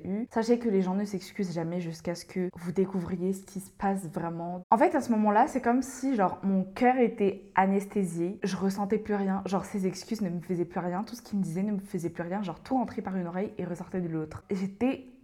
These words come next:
indifférente. J'étais ni triste, ni en colère. J'avais pas de haine, j'avais rien du tout. En fait, je ressentais rien. En fait, c'est, c'est vraiment comme une anesthésie, en fait, où je vois tout ce qui se passe, mais je ressens rien.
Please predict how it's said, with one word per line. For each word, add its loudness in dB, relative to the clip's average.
indifférente. 2
J'étais 4
ni 8
triste, 2
ni 6
en 8
colère. 6
J'avais 6
pas 4
de 4
haine, 4
j'avais 0
rien 0
du 0
tout. 0
En 4
fait, 2
je -2
ressentais -2
rien. 2
En 0
fait, 6
c'est, -4
c'est -6
vraiment 4
comme 0
une 0
anesthésie, 2
en 2
fait, -4
où 6
je 4
vois 6
tout -8
ce -10
qui -2
se -10
passe, 0
mais 2
je -2
ressens 0
rien. -4